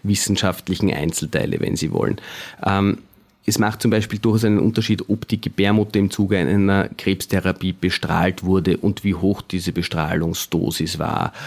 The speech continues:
Ähm, d-, das macht einen Riesenunterschied. Ähm, die Fertilitätsprotektion ist ja kein Garant für eine nachfolgende Schwangerschaft, sondern kann eben,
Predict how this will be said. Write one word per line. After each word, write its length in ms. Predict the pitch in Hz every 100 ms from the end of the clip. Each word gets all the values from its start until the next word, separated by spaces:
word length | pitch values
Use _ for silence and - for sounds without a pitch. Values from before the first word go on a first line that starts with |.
| - - -
Ähm, 440 | 90 85 90 90 - -
d-, 80 | - -
das 180 | 104 98
macht 220 | 95 -
einen 220 | 98 95
Riesenunterschied. 800 | 90 87 90 82 82 76 - - - - - _ _ _ _ _ _ -
Ähm, 380 | 110 113 - - - -
die 60 |
Fertilitätsprotektion 1040 | 117 117 117 127 131 135 - 127 120 120 -
ist 220 | 110 -
ja 100 | 107
kein 300 | - 104 98
Garant 480 | 101 87 87 95 -
für 120 | 92
eine 120 | 85
nachfolgende 540 | 82 - - 85 85 -
Schwangerschaft, 500 | - - - - -
sondern 320 | 98 95 95
kann 300 | 87 90 95
eben, 320 | 92 85